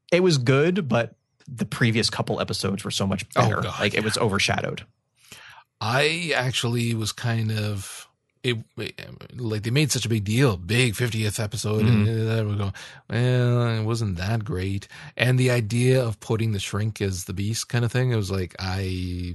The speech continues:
Speaker 2: again, that really felt forced to me, that they
Speaker 1: Mm-hmm.
Speaker 2: needed to create something instead of get a new character in that they could really play with. No, let's just associate it to someone and, ooh, big surprise. Nah,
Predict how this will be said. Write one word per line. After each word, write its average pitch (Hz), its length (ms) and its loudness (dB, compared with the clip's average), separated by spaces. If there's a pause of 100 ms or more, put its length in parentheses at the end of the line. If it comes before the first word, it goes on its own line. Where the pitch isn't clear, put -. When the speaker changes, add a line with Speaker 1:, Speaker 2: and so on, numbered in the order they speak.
(720)
Speaker 2:
again, 104 420 -2
that 104 300 -2
really 113 260 0
felt 90 280 -6
forced - 480 -8
to 98 60 -4
me, 92 220 -8 (380)
that 95 200 -2
they 101 120 -4
Speaker 1:
Mm-hmm. 104 100 -2 (100)
Speaker 2:
needed 98 220 -2
to 95 380 -6
create 101 500 -6
something 101 280 -4
instead 95 300 -4
of 92 200 -8 (840)
get 101 160 2
a 98 80 -2
new 104 220 -2
character 107 600 -2
in 113 180 0
that 107 120 -4
they 98 120 -4
could 95 220 -6
really 104 180 -2
play 104 240 -4
with. 107 240 -2
No, 95 180 -4
let's 98 240 -6
just - 240 -6
associate 95 440 -4
it 98 100 -6
to 104 60 -8
someone 98 280 -4
and, 98 140 -4
ooh, 120 440 0
big 104 160 0
surprise. 107 420 2
Nah, 98 80 -4